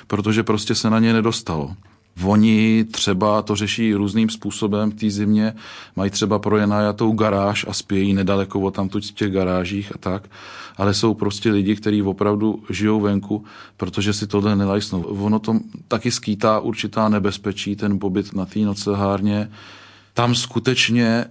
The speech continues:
co není přibitý, to se ukradne, proto taky všecko, co je erární, tak nějakým způsobem zamčený stále, protože tam to opravdu takhle funguje.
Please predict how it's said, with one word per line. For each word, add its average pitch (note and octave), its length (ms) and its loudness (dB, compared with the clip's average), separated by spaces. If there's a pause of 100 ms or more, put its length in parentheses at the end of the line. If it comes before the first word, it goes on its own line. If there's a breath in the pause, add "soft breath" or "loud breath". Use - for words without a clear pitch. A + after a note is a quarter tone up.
co - 180 2
není C#3 240 4
přibitý, A2+ 540 0
to A2 100 -2
se B2 160 -2
ukradne, G2+ 540 0
proto G2+ 300 -4
taky G#2+ 240 -6
všecko, G#2+ 420 -2
co A2 160 0
je A2 180 4
erární, G2+ 920 0
tak G2+ 200 -6
nějakým G#2 340 0
způsobem A2 440 0
zamčený G2 600 0
stále, F2+ 500 0
protože F#2+ 400 -4
tam G2 180 -2
to G2+ 140 -2
opravdu G2 380 -2
takhle G2 260 -4
funguje. F#2 560 -2